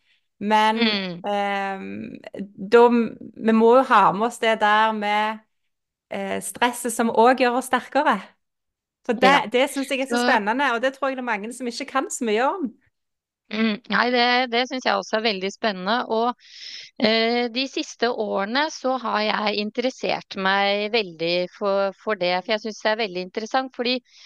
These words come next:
Speaker 2: det er klart at nervesystemet er jo ikke bygd opp sånn at man bare skal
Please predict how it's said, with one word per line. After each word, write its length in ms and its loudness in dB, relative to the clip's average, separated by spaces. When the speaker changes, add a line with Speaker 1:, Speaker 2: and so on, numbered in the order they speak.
Speaker 2:
det 140 0
er 80 -10
klart 340 -2
at 140 -4
nervesystemet 720 -4
er 100 -2
jo 60 -10
ikke 180 -6
bygd 300 -4
opp 100 -12
sånn 320 -4
at 160 -8
man 320 -2
bare 560 -2
skal 240 -4